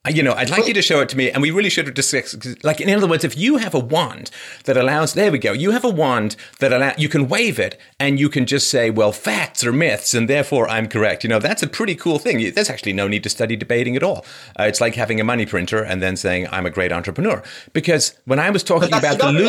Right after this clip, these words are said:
Speaker 1: looting, when I
Speaker 2: That's
Speaker 1: was talking
Speaker 2: the
Speaker 1: about the
Speaker 2: government.
Speaker 1: looting
Speaker 2: We're the
Speaker 1: that
Speaker 2: money
Speaker 1: occur-,
Speaker 2: printers.
Speaker 1: when I was talking about the looting that occurs in the absence of state power, you said,
Speaker 2: Right.
Speaker 1: "Well, it's nice to believe in all of these myths." These are not myths. I mean, the fact that when state power is diminished or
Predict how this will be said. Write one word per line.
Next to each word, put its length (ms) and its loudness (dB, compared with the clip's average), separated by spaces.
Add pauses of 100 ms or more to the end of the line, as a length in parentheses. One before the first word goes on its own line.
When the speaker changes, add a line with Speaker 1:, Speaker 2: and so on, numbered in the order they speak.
(120)
Speaker 1:
looting, 260 -4
when 120 0
I 60 4
Speaker 2:
That's 100 0
Speaker 1:
was 60 -6
talking 200 0
Speaker 2:
the 60 2
Speaker 1:
about 100 -4
the 60 0
Speaker 2:
government. 140 2
Speaker 1:
looting 180 2
Speaker 2:
We're 40 2
the 80 4
Speaker 1:
that 40 2
Speaker 2:
money 140 2
Speaker 1:
occur-, 80 -8
Speaker 2:
printers. 200 -10 (220)
Speaker 1:
when 100 4
I 60 2
was 100 0
talking 300 -2
about 180 0
the 60 -2
looting 340 2
that 100 2
occurs 480 -2
in 140 -8
the 160 -2
absence 480 -4
of 140 -10
state 320 -4
power, 340 -2 (480)
you 160 0
said, 200 2
Speaker 2:
Right. 80 2
Speaker 1:
"Well, 80 6
it's 140 2
nice 200 2
to 100 0
believe 300 4
in 80 0
all 160 4
of 80 2
these 200 0
myths." 360 -4 (180)
These 580 2
are 140 0
not 380 0 (320)
myths. 580 -4
I 60 -2
mean, 340 0
the 100 -2
fact 440 -2
that 180 -2
when 160 0
state 320 -2
power 360 0
is 160 -2
diminished 440 -2
or 120 2